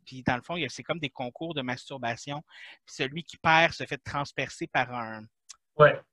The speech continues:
Speaker 1: un, euh, euh,
Speaker 2: Un pic
Speaker 1: un
Speaker 2: quelconque.
Speaker 1: pic, tout ça, tu sais.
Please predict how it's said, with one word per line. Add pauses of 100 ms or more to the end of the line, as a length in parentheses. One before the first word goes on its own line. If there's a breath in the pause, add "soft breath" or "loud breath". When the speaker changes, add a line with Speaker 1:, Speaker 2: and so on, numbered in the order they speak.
(100)
Speaker 1:
un,
euh, (580)
euh, (360)
Speaker 2:
Un (160)
pic (200)
Speaker 1:
un
Speaker 2:
quelconque.
Speaker 1:
pic, (140)
tout
ça, (160)
tu
sais.